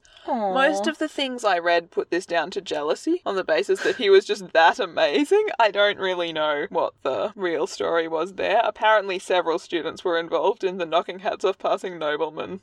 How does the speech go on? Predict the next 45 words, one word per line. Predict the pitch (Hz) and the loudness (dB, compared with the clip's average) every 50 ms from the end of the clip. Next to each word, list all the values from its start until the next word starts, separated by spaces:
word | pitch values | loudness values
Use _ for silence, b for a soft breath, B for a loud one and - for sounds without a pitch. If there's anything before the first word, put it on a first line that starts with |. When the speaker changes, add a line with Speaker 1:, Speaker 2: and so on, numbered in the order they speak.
| _ | _
Speaker 2:
situation | _ - 214 196 - - 190 175 170 160 - - 285 247 | _ -4 -4 -4 0 0 2 2 2 2 0 -4 -4 -4
and | 202 175 170 | -2 0 0
everybody | 165 165 165 160 151 147 151 156 151 | 0 0 -2 -4 -4 -4 -4 -4 -4
blamed | - 160 143 147 165 196 | -4 -6 -6 -4 -4 -6
it | - | -6
on | - - 180 | -6 -8 -10
him. | - - 233 233 247 254 262 269 277 b b b b b b | -10 -8 -6 -6 -4 -6 -6 -10 -16 b b b b b b
Speaker 1:
Oh, | - - 196 | -4 -2 -2
yeah. | 165 - - - 196 214 214 - _ | -2 -6 -8 -10 -10 -12 -14 -16 _
Speaker 2:
Yeah, | - 196 208 202 | -2 0 2 2
there | 202 185 190 | 4 4 4
was | 185 190 190 | 2 4 0
a | 175 156 | 0 -2
lot | 160 151 156 | -2 -4 -4
of | 156 | -4
bullying. | 175 165 160 156 160 160 156 160 170 185 - _ | -4 -2 -2 -2 -4 -4 -6 -8 -10 -12 -16 _
The | - 202 220 | -10 -10 -6
year | 220 240 262 269 | -2 -2 -2 0
before | 247 262 262 - 240 214 202 | 0 -2 -2 0 0 0 0
he | 208 202 175 | 0 -2 -4
graduates, | 151 175 160 151 147 - 170 165 175 214 - - - | 0 0 0 0 0 -4 -2 0 0 0 0 -2 -6
he's | 208 190 - | -10 -10 -4
going | - 185 180 175 165 160 160 156 | -2 -2 0 0 -2 -4 -8 -2
really | 180 190 208 202 190 185 170 | 2 4 4 4 4 2 2
well | 165 165 156 156 143 | 2 2 2 2 0
as | 156 - | -2 -4
a | 175 160 | -6 -6
dancer. | - 143 147 143 - - - 185 | -4 -4 -4 -4 -6 -4 -6 -6
He | 190 - 185 | -4 -4 -4
gets | 156 180 - - - | -4 -4 -2 0 -2
offered | 165 175 - 190 | -2 -2 0 -2
a | 185 | -4
place | 175 - 180 165 170 - - | -2 0 -2 -2 -2 -2 -6
in | 180 | -10
the | 175 - | -10 -8
company. | - - 185 185 - - - - 254 _ | -8 -10 -8 -10 -14 -14 -14 -16 -14 _
Speaker 1:
Is | - 240 | -8 -2
that | - 233 233 226 - - | 0 2 0 0 0 -4
normal | 214 202 185 180 180 185 190 190 190 | -6 -2 0 0 0 0 -2 -4 -2
to | 202 | 2
Speaker 2:
That's | 233 - - 226 214 | 2 2 2 2 0
Speaker 1:
happen? | 190 196 190 | -4 -4 -2
Speaker 2:
not | 190 196 185 - - | 0 2 2 2 2
really | - 175 170 156 143 131 | 2 0 2 0 0 -4
normal. | 131 131 135 151 202 226 269 | -2 -4 -4 -2 -2 -4 -4